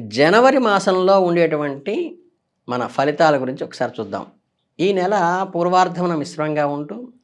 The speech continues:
ఉత్తరార్ధంలో ఉత్సాహంగా పెరుగుతుంది. స్వ, పర భేదములు చూడకుండా వ్యవహరించగలుగుతారు. వృత్తి, ఉద్యోగ,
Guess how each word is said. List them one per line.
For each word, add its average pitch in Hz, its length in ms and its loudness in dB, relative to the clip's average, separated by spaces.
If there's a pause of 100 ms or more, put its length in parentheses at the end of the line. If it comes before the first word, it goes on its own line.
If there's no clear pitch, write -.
ఉత్తరార్ధంలో 160 760 -2
ఉత్సాహంగా 151 560 -6
పెరుగుతుంది. 117 520 -12 (1080)
స్వ, - 240 0 (640)
పర 160 160 0 (640)
భేదములు 151 520 -4
చూడకుండా 113 400 -8 (300)
వ్యవహరించగలుగుతారు. 113 1000 -6 (1120)
వృత్తి, 190 420 -2 (460)
ఉద్యోగ, 185 540 2